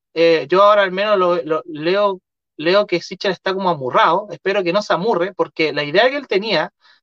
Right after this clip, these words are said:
de renovar a la derecha no era mala, a mi juicio, y, y llevó a mucha gente a votar por él, quizás no tantos,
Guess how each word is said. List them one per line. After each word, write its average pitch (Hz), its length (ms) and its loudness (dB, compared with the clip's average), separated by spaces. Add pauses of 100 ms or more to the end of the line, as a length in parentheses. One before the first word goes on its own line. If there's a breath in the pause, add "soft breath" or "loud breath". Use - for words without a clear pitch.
(140)
de 151 180 0
renovar 156 420 0
a 247 40 4
la 240 140 4
derecha 233 500 0
no 185 100 -2
era 226 140 0
mala, 254 340 -4 (460)
a 170 80 -14
mi 185 100 -6
juicio, 170 420 -8 (260 soft breath)
y, 156 140 0
y 165 280 0
llevó 175 340 4
a 214 60 4
mucha 220 260 -4
gente 233 340 -4
a - 40 0
votar 208 300 0
por 196 160 0
él, 190 140 0
quizás 180 240 -4
no 180 180 2
tantos, 180 680 -2